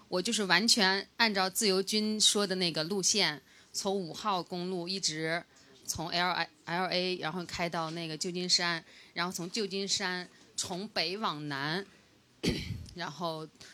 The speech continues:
走一号公路，真的是就是走走停停，然后一步一个景，然后又去了那个十七英里啊什么，这个就是那个一号公路。然后我的主题呢，其实就是，呃，“你若盛开，清风自来”，就是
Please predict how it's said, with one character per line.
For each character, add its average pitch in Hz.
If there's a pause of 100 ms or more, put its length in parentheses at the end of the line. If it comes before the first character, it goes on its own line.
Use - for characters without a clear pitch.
(120)
走 180
一 220
号 226
公 208
路， 208
真 330
的 381
是 202
就 214
是 185 (300)
走 233
走 247
停 190
停， 175
然 160
后 190
一 185
步 262
一 190
个 175
景， 127 (420)
然 175
后 196
又 202
去 202
了 180
那 180
个 170
十 -
七 196
英 196
里 160
啊 127
什 -
么， 90 (560)
这 196
个 180
就 180
是 180
那 170
个 160
一 160
号 165
公 156
路。 160 (560)
然 214
后 277
我 202
的 202
主 208
题 170
呢， 180
其 196
实 214
就 214
是， 175 (260)
呃 190
，“你 185
若 226
盛 214
开， 185
清 208
风 208
自 202
来”， 147 (420)
就 277
是 285